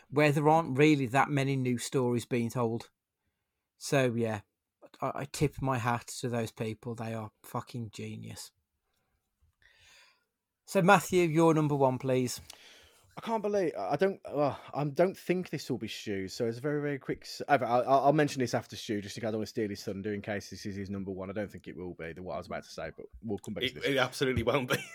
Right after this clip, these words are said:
Speaker 3: <laughs>
Speaker 2: Well, your number one won't be what I'm thinking.
Speaker 3: Well, it's, it's not what Andy thought whatsoever, so.
Speaker 2: <laughs> Okay.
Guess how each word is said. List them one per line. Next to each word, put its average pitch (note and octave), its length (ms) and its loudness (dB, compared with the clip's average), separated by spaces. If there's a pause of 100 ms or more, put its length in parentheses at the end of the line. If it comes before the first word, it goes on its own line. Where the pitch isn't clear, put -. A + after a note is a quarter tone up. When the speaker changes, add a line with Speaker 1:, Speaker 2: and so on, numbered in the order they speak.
(260)
Speaker 3:
<laughs> - 80 -8 (640)
Speaker 2:
Well, C#3+ 100 4
your D3 180 12
number D3+ 220 10
one C#3+ 260 12
won't C3+ 200 6
be C3 80 10
what C3 120 8
I'm C3 80 6
thinking. A#2 440 0 (640)
Speaker 3:
Well, B2+ 100 2
it's, C3+ 140 2
it's C#3 240 -2
not D3+ 140 8
what B2+ 80 6
Andy C#3+ 220 2
thought A2+ 260 0
whatsoever, A2+ 520 -2
so. A2 280 0 (560)
Speaker 2:
<laughs> - 40 -6 (360)
Okay. - 160 -12